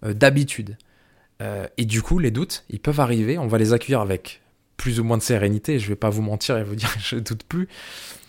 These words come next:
mais en tout cas, on va les accueillir avec de la sérénité, et ce qui se passe, c'est qu'on va être en capacité de les, de les accompagner et de les laisser, euh, s'éclipser. Ça, ça a été une méthode vraiment radicale et incroyable. Et puis, il y en a une autre, euh,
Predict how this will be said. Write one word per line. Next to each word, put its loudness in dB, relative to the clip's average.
mais -2
en 4
tout -6
cas, 4
on 4
va 8
les 8
accueillir 4
avec 4
de 6
la 8
sérénité, 2
et 0
ce 0
qui -8
se -4
passe, -2
c'est -4
qu'on -2
va 4
être -4
en -4
capacité -4
de -2
les, 0
de -6
les 0
accompagner 2
et -2
de 0
les 0
laisser, 0
euh, -4
s'éclipser. -6
Ça, 6
ça 4
a 8
été 2
une 4
méthode 4
vraiment 2
radicale -2
et 0
incroyable. -2
Et 0
puis, -2
il 2
y 2
en 2
a 6
une 4
autre, -2
euh, -10